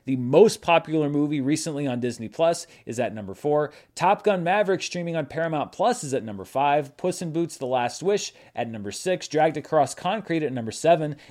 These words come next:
Encanto, which we often see on this chart, is at number eight. Nope on Amazon is at number nine. And The Bourne Legacy on Netflix is at number ten. Going to the next chart, April third through the ninth, Murder Mystery two remains on top of the chart with fourteen point five million hours watched, followed by The Bourne Legacy making a jump up there to number two.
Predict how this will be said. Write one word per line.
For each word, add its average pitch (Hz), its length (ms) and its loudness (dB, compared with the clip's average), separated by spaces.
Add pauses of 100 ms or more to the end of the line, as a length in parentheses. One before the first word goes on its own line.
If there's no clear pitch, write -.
(100)
Encanto, 165 640 2
which 127 180 -2
we 135 140 -2
often 175 400 0
see 127 180 -4
on 107 140 -6
this 95 140 -10
chart, 107 260 -4
is 95 80 -10
at 98 80 -10
number 95 260 -10
eight. 160 320 0 (200)
Nope 180 420 6
on 139 160 -2
Amazon 175 560 -2
is 143 140 -2
at - 100 -6
number 117 220 -4
nine. 160 360 0
And 143 160 -4
The 135 60 2
Bourne 147 380 0
Legacy 196 440 2
on 127 160 -2
Netflix 123 460 -2
is 143 100 -8
at 160 160 2
number 104 260 -6
ten. 104 380 -8 (200)
Going 233 200 6
to 226 80 -2
the 220 80 -4
next 247 240 0
chart, 214 300 4
April 202 280 2
third 202 460 2
through 190 240 0
the 160 100 2
ninth, 180 420 -2
Murder 175 300 0
Mystery 170 320 -2
two 208 220 -4
remains 151 460 0
on 131 180 -4
top 170 260 2
of 175 80 -6
the 143 60 -8
chart 170 280 2
with 139 120 -4
fourteen 170 440 -2
point 156 240 -6
five 151 280 2
million 147 260 -4
hours 135 260 -2
watched, 151 320 2
followed 156 220 2
by 165 140 4
The 147 80 2
Bourne 147 400 2
Legacy 143 440 2
making 110 280 -6
a 107 40 -6
jump 107 300 -8
up 107 200 -4
there 107 180 -2
to 110 120 -12
number 98 220 -8
two. 151 400 -2